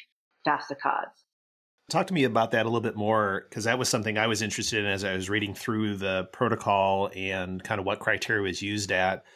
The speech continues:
Speaker 2: the redness and watering the eyes. 'Cause I, I honestly have not used, I've always used symptom provocation for
Speaker 1: Yeah.
Speaker 2: those tests.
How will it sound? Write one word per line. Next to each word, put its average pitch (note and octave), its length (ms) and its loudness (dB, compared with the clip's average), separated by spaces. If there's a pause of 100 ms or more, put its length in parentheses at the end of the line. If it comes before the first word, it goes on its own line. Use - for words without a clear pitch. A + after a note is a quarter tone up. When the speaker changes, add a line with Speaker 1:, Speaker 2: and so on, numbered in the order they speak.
(240)
Speaker 2:
the G#2+ 100 -6
redness A#2 380 0
and A2 80 -6
watering G2+ 280 2
the F2+ 60 -6
eyes. F2 300 -2
'Cause E2+ 140 -12
I, C3+ 500 0
I - 20 2
honestly A2 360 0
have G2 160 0
not G#2 220 2 (180)
used, G#2 440 -6 (240)
I've G#2 160 0
always A#2 240 2
used G#2 180 -2
symptom G2 280 -4
provocation F#2 640 -2
for F#2+ 100 -8
Speaker 1:
Yeah. F#2 60 -6
Speaker 2:
those F2+ 220 -4
tests. F#2+ 520 0